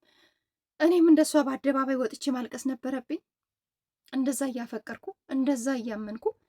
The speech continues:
ከነገ ዛሬ ይስተካከላል፣ ከነገ ዛሬ ኪራዬ ሊስተካከል ይችላል እያልኩ በተስፋ ፍቅሬን ስጠብቅ ከዛሬ ነገ ያማረ ህይወት ይኖራል ብዬ ስጠብቅ ነገር ግን እየባሰ ነው» አለች።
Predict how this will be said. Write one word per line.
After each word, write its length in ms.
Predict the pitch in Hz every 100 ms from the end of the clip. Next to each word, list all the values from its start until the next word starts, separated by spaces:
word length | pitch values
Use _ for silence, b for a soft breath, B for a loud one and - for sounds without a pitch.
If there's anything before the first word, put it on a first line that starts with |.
| _ _ _
ከነገ 300 | - 339 311 302
ዛሬ 280 | 262 240 254 349 _ _ _ _ _ _ _
ይስተካከላል፣ 840 | 277 294 320 302 254 - 240 220 214
ከነገ 340 | 311 339 311
ዛሬ 240 | 294 262 269 311
ኪራዬ 460 | - 320 302 254 302 440 _ _ _ -
ሊስተካከል 680 | 262 339 - 320 294 - 254
ይችላል 300 | - 247 233
እያልኩ 260 | 233 226
በተስፋ 460 | 226 294 285 - - 202 - _ _ _ _ -
ፍቅሬን 320 | 320 - 269
ስጠብቅ 460 | 254 226 214 220 - - _ _ _ _
ከዛሬ 300 | - 320 302 285
ነገ 180 | 269 254
ያማረ 380 | 254 254 247 247
ህይወት 280 | 247 226 233
ይኖራል 340 | - 226 226
ብዬ 160 | 220 226
ስጠብቅ 400 | 233 - 226 359 - _ _ _ _ -
ነገር 220 | 262 262
ግን 160 | 254 247 277
እየባሰ 480 | 247 233 226 202 202 -
ነው» 140 | -
አለች። 220 | - -